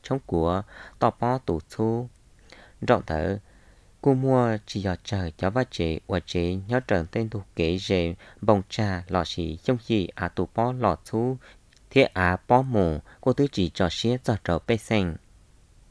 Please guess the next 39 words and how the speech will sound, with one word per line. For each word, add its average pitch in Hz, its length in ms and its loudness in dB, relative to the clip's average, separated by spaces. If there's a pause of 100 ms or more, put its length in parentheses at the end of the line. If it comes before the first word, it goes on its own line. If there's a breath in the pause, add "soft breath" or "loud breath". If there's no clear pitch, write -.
(680 soft breath)
Chia 120 140 6
lệ 113 140 2
rồng 101 260 0
hao 131 200 -2
lử 113 200 0
pha - 180 0
tí 95 180 -4
đê 117 120 -2
nà 95 220 -4
trong 135 260 -6
của, 85 320 0 (280 loud breath)
nà 110 160 -2
xó 143 340 -8
nà 107 140 -2 (140)
chùa, 85 320 0 (460 loud breath)
bán 110 220 0
cho 131 120 -2
cá 87 180 -4
pha 123 140 -4
tí 90 260 -4
đê 113 160 -4
nà 98 320 -4
trong 135 160 -6 (100)
của 80 340 -4
thiên 127 340 -2
chế 87 160 -4
chợ - 180 -4
nành 87 360 -4
đỡ 92 120 0
xá - 340 -8
cô 107 100 -8
tứ 131 180 -4
lệ 120 160 0
sòn 85 320 -6
trại 104 280 -2
công 131 140 -6
sự - 380 -2
thua 90 140 -6 (180)
phùa. 80 260 -2